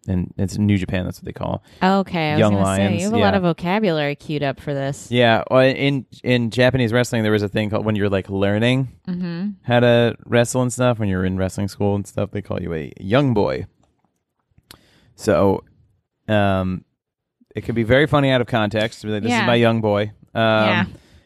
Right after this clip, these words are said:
Speaker 1: and usually you'll wrestle on the cards, but you have to, like, be, you have to stick to, like, very simple stuff, and you're, like, learning, and you usually will lose. And stuff. Um,
Speaker 2: Mm-hmm.
Speaker 1: uh, but it's, in New Japan specifically, they brand them as young lions because their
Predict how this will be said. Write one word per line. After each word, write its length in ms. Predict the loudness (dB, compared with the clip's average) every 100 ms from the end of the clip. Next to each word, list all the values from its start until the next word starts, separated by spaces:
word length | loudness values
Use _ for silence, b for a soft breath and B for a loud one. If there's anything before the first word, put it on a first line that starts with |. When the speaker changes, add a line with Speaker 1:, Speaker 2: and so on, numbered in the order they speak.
| b -4
Speaker 1:
and 200 | 0 2
usually 280 | 2 2
you'll 160 | 2 2
wrestle 280 | 2 2 0
on 100 | 0
the 60 |
cards, 400 | 0 2 2 2
but 140 | -2 -2
you 140 | 0
have 100 | 0
to, 100 | 0
like, 380 | 0 2 0 -4 -4
be, 120 | 0
you 300 | 0 0 0
have 80 | 0
to 140 | -2
stick 240 | -2 -2 0
to, 60 | 2
like, 100 | 2
very 140 | 2
simple 280 | 0 -4 -4
stuff, 420 | 0 2 2 0
and 100 | -2
you're, 180 | 0 0
like, 240 | -4 -4
learning, 340 | -2 0 2 2
and 100 | 2
you 100 | 0
usually 240 | -2 -6
will 140 | -4
lose. 400 | -2 0 0 -4 -12
And 80 | -16
stuff. 200 | -12 -6
Um, 300 | -2 0 0
Speaker 2:
Mm-hmm. 200 | -2 -6 -10 B B B B _ _ -2
Speaker 1:
uh, 340 | 0 2 0 -4 0
but 260 | 0 0 -2
it's, 680 | -2 -2 -4 -8 -8 -10 _ _ _ _ _ _ _ _ _ _
in 160 | 0 4
New 100 | 4
Japan 300 | 4 2 2
specifically, 520 | 0 -2 2 2 2
they 160 | 0 0
brand 340 | 0 0 0
them 140 | 0 0
as 200 | 0 2
young 220 | 2 2
lions 560 | 2 2 2 0 -2 -2
because 480 | -4 0 -2 -2
their 360 | -6 -4 -4